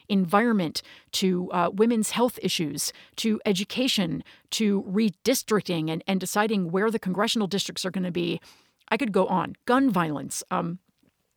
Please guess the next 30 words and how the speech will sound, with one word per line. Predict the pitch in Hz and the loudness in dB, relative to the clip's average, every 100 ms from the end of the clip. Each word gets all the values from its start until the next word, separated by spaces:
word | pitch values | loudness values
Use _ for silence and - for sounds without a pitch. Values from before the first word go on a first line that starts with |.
| - 196 | -12 -2
racial | 208 294 226 | 2 4 2
justice, | 160 175 - 175 - | 0 -2 -2 -6 -4
criminal | 320 294 277 | 0 2 2
justice | 240 247 214 - | 2 0 -2 -4
reform, | 185 180 165 | -6 -4 -4
it's | 165 - - | -4 -8 0
all | 202 208 190 196 | 4 6 4 0
happening | 165 180 180 170 | 0 0 0 -2
on | 165 160 | -2 -4
a | |
state | - 160 165 | -4 -6 -4
level. | 160 - - - - - - - | -4 -4 -10 -14 -18 -20 -18 -2
So | 220 | 2
Republicans | 208 214 214 254 269 269 | 4 4 4 4 0 0
have | 294 | 2
known | 196 175 170 | 4 4 2
this, | 180 - | 0 0
and | 190 | 2
they've | 180 - | 2 2
put | 190 - _ - | -2 -2 _ -2
amazing | 180 180 190 220 220 233 | 2 4 2 2 0 0
amounts | 190 170 175 | 0 0 0
of | 175 | 0
money | 175 165 156 | 0 0 0
and | 180 | -2
time | 208 247 247 | 0 0 0
into | 170 180 | -4 -4
winning | 170 196 220 202 | -2 0 2 0
these | 202 - | 0 -2
seats. | 359 - - | -4 -4 -8